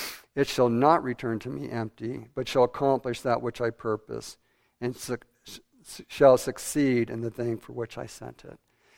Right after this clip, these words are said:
What an encouragement, right? And, and of course, Isaiah's thing is in the context of the forgiveness of sins,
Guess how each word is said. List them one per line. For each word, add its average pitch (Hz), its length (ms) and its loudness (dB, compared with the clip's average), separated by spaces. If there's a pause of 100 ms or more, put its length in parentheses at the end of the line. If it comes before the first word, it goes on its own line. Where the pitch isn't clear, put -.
(160)
What 147 200 4
an 156 140 0
encouragement, 147 800 -8 (160)
right? 151 220 -20 (460)
And, 143 120 4
and 147 280 4
of 156 260 6
course, 165 200 2
Isaiah's 143 460 6
thing 123 220 -2
is 120 160 0
in 123 80 -2
the 117 80 -4
context 127 480 -4
of 120 80 -12
the 113 80 -6
forgiveness 117 560 -6
of 127 80 -12
sins, 131 560 -12